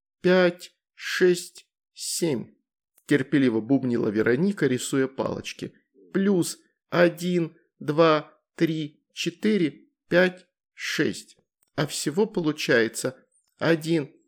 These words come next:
два, три, четыре, пять, шесть, семь, восемь, девять, десять, одиннадцать, двенадцать,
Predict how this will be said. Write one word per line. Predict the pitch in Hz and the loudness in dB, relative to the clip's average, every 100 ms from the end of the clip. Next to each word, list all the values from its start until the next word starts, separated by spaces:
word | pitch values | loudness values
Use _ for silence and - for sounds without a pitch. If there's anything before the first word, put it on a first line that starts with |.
| _ 143 | _ -12
два, | 139 147 156 135 | -6 -4 -4 -6
три, | _ 147 147 143 135 | _ -4 -2 -4 -8
четыре, | - 147 - 156 147 135 - _ | -10 -10 -6 -2 -2 -4 -10 _
пять, | 151 135 131 - _ _ | 0 2 0 -10 _ _
шесть, | - - 165 147 - - | -14 -8 -6 -6 -8 -12
семь, | - 160 151 143 _ _ _ - | -6 0 0 -2 _ _ _ -20
восемь, | - 156 143 - 143 | -4 0 0 -2 -8
девять, | - 147 139 123 - - | -4 -2 0 -2 -10 -4
десять, | 180 208 208 - _ _ _ _ | -2 0 -2 -6 _ _ _ _
одиннадцать, | 131 123 - 139 202 202 208 175 | 0 0 -2 -2 0 0 -2 -8
двенадцать, | - 127 175 185 190 | -6 -2 0 0 -4